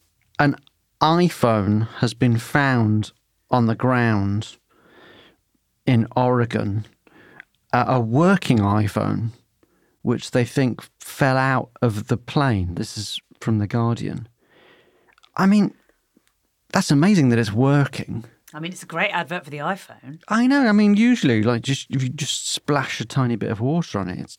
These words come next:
Speaker 1: done.
Speaker 2: I mean, exactly. I've dropped mine on a pavement before from the height of about a foot, and then the screen was smashed.
Speaker 1: So now you can throw them out of planes.
Speaker 2: <laughs> I mean, what's this thing made of? Why don't they make the plane out of that stuff?
Speaker 1: It was, um, <laughs> uh,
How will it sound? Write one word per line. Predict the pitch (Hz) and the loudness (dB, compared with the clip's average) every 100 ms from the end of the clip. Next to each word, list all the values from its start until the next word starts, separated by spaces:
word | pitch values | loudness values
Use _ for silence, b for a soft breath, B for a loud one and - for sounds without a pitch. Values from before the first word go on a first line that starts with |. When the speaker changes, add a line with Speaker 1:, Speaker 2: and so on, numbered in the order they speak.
| _ | _
Speaker 1:
done. | 123 131 135 - - | -2 -2 -4 -8 -12
Speaker 2:
I | 190 190 | -6 -4
mean, | 202 | -4
exactly. | 190 190 185 185 | -4 -6 -4 -4
I've | 185 | -4
dropped | - | -4
mine | 170 175 | -2 -2
on | 170 | -2
a | 175 | -4
pavement | - 226 285 196 - | -2 -2 -2 -6 -6
before | 143 - 117 | -12 -12 -14
from | - | -8
the | 151 | -6
height | 143 180 160 | -2 -2 -2
of | 156 | -4
about | 160 156 | -4 -4
a | 151 | -6
foot, | - 262 - _ - | -4 -2 -2 _ -10
and | 175 170 | -6 -4
then | 165 | -6
the | 143 | -8
screen | - 170 139 | -10 -8 -8
was | 127 127 | -10 -12
smashed. | - 104 - - | -16 -18 -16 -6
Speaker 1:
So | 127 | -2
now | 139 | 0
you | 147 | 0
can | 135 127 | 0 -2
throw | - 120 | 0 0
them | 110 107 | 2 0
out | 107 | -4
of | - | -4
planes. | 143 156 170 98 85 80 | -2 0 0 0 -4 -6
Speaker 2:
<laughs> | - - - - | -6 -6 -6 -2
I | 320 - 427 381 - 415 | 0 2 2 4 2 -2
mean, | - 320 | -4 0
what's | 269 349 - | 0 0 -2
this | 311 - | -6 -2
thing | 254 214 | -4 0
made | 254 339 349 | 0 0 -4
of? | 160 127 131 B B B B - | -6 -8 -14 B B B B -2
Why | 247 | 0
don't | 302 | 0
they | 294 | -2
make | 285 | -4
the | 277 | -6
plane | - 269 339 | -2 0 0
out | 226 160 | -2 -4
of | 147 | -8
that | 131 131 | -10 -12
stuff? | - - 113 110 - B B B B B B | -12 -14 -16 -16 -20 B B B B B B
Speaker 1:
It | 160 156 | -2 2
was, | 151 151 - - | 2 2 -2 -2
um, | 147 135 139 | 2 2 -2
<laughs> | - | 0
uh, | 139 120 | 0 2